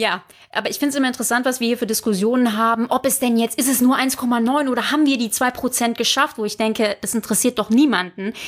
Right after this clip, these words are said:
Es geht ja mehr so ums Grundsätzliche. Aber also ich finde, so als, als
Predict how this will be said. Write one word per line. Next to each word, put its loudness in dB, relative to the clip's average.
Es -2
geht -6
ja 2
mehr 2
so -2
ums -4
Grundsätzliche. -2
Aber 0
also -4
ich -8
finde, 4
so 0
als, -2
als -2